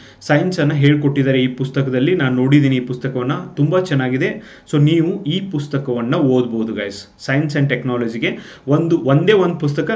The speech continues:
that is enough. ಇದನ್ ಬಿಟ್ಟು ಬೇರೆ ಪುಸ್ತಕಗಳನ್ನ ಓದೋಕ್ಕಿಂತನೂ ಅದೇ ಎಫರ್ಟ್ನ ಬೇರೆ subject ಮೇಲೆ ಹಾಕಿದ್ರೆ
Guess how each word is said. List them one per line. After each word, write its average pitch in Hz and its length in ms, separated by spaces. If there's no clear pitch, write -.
that 139 140
is 139 400
enough. 196 180
ಇದನ್ 165 240
ಬಿಟ್ಟು 151 500
ಬೇರೆ 160 320
ಪುಸ್ತಕಗಳನ್ನ 151 580
ಓದೋಕ್ಕಿಂತನೂ 135 760
ಅದೇ 160 280
ಎಫರ್ಟ್ನ 156 440
ಬೇರೆ 143 320
subject 135 420
ಮೇಲೆ 127 160
ಹಾಕಿದ್ರೆ 117 420